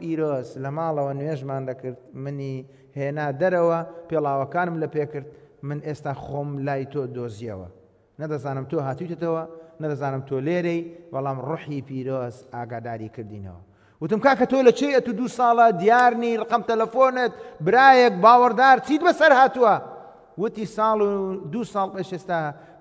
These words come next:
بە سیارە دەعمێکی گەورەم کرد. یەک ساڵ کەتمە ناو جێگا، تەخت بوون لە ناو جێگا، هەڵەستامەوە. موبیلەکەم شکا،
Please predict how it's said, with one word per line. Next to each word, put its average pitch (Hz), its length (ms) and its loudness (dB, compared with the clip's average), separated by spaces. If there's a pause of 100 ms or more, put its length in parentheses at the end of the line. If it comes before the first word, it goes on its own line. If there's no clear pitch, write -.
بە 165 60 -2 (100)
سیارە 165 320 0 (100)
دەعمێکی 151 460 -6
گەورەم 139 360 -4
کرد. 107 180 -18 (520)
یەک 226 220 4 (160)
ساڵ 180 180 -2 (100)
کەتمە 170 340 -4
ناو 165 140 -4
جێگا، 143 380 -6 (240)
تەخت 175 260 -4
بوون 147 160 -8
لە 143 100 -8
ناو 151 100 -6
جێگا، 131 380 -10
هەڵەستامەوە. 110 640 -14 (540)
موبیلەکەم 160 500 -2 (100)
شکا، 143 260 -8